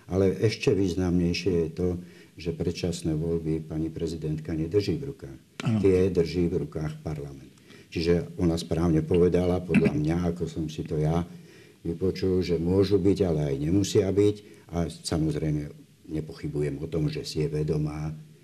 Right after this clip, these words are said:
Speaker 1: že takáto možnosť neleží v jej rukách, ale že leží na stole v parlamente. A vysporiadať sa s tým musia, či budú, či nebudú, kedy budú, ako budú, iba poslanci parlamentu, nikto iný.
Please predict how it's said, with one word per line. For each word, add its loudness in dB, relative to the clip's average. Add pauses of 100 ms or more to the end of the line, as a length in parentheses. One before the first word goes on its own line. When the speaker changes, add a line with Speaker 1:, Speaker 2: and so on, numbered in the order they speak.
(200)
Speaker 1:
že -10
takáto -6
možnosť -8
neleží -2
v -12
jej 2
rukách, -4
ale -6
že -8
leží -6
na -6
stole -10
v -12
parlamente. -4 (380)
A -10
vysporiadať -6
sa -6
s -12
tým -2
musia, -6
či -10
budú, -4
či -12
nebudú, -2 (320)
kedy 2
budú, 0
ako -6
budú, 0 (440)
iba -4
poslanci -10
parlamentu, -10
nikto -12
iný. -8